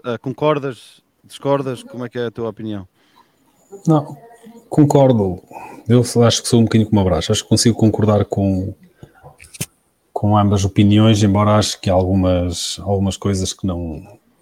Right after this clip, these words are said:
Speaker 2: não se podem, não se podem comparar.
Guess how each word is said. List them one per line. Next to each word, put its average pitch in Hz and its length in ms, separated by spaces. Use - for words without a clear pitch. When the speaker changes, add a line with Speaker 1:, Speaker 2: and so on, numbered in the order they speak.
Speaker 2:
não 98 140
se - 120
podem, 90 520
não 113 120
se - 100
podem 101 260
comparar. 90 580